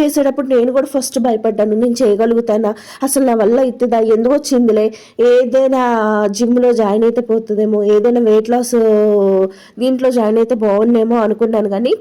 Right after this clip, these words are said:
కాదు, ఇంట్లో పనులు ఈ విధంగా నేను చేసుకుంటున్నట్టుగా మీకు చెప్పు, ఈ ఇంచుమించు నాలుగు మూడు వీడియోస్లో నుంచి మీకు ఈ, ఆ, నేను ఎలా చేస్తున్నాను ఏంటి అన్నది మీకు చూపిస్తూ ఉన్నాను.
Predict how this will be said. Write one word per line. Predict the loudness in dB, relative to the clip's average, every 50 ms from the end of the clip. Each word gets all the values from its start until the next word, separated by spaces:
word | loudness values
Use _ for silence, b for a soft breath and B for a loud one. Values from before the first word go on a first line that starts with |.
| -2 -4
కాదు, | -2 -2 -2 0 0 0
ఇంట్లో | 0 0 0 -4 -4 -6 -4
పనులు | -2 -2 0 0 0
ఈ | 0 0 0 0
విధంగా | 0 0 0 0 0 -2 -2 -2
నేను | -2 -2 -2 0 0 0 0 0 0 -2 -2 -4 -4 -2 -2
చేసుకుంటున్నట్టుగా | -2 -2 -2 -4 -4 -2 0 0 0 -2 -2 -4 -4 -4 -2
మీకు | -2 -2 -4 -6 -4 -6
చెప్పు, | -6 -6 -6 -16 -10 _ -2
ఈ | 0 2 2 2 2 0 0 -4 B B B B B
ఇంచుమించు | 0 2 2 2 2 2 2 2 0
నాలుగు | 0 0 0 0 2
మూడు | 2 2 2 2
వీడియోస్లో | 0 0 0 0 0 0 0 0 0 0 0 2 2 2
నుంచి | 0 -2 -2 -2 -2
మీకు | -2 -2 -2 -2 -2
ఈ, | -2 -2 0 0 -2 -4 -6 -16 _ _ -6
ఆ, | -4 -4 -4 -4 -4 -4 -2
నేను | 0 0 0 0
ఎలా | 0 0 0 0
చేస్తున్నాను | 0 0 -2 -2 -2 -4 -4 -2 0 0
ఏంటి | 0 0 0 0 -2
అన్నది | -2 -2 -2 -2 -2 -2
మీకు | -2 -4 -2 -2 -4
చూపిస్తూ | -2 -2 -4 -6 -2 -2 0
ఉన్నాను. | 0 2 0 -2 -4 -6 -4 -2 -2 -2